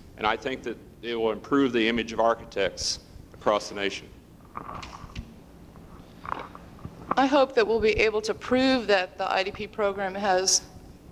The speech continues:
Speaker 2: has helped interns become better architects, to make you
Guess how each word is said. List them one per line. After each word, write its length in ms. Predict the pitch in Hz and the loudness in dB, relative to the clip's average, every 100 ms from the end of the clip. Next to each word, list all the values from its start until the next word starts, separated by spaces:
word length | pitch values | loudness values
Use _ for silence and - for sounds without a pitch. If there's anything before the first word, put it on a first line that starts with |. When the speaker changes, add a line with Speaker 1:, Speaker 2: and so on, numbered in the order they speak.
| - - - - | -20 -20 -14 -2
Speaker 2:
has 140 | 196 | 0
helped 560 | - 220 214 - - - - - - - - - - - - - - - | 2 2 2 -2 -8 -10 -14 -20 -20 -20 -20 -20 -20 -20 -20 -20 -18 -2
interns 480 | 214 214 220 196 196 | 0 2 2 0 -2
become 420 | 208 - 233 233 | -4 0 2 4
better 200 | 214 190 | 2 2
architects, 680 | 175 180 185 - 180 - - | 0 -2 -4 -4 -4 -2 -4
to 120 | - | -2
make 280 | 202 202 202 | -2 -2 -2
you 220 | 190 185 | -6 -8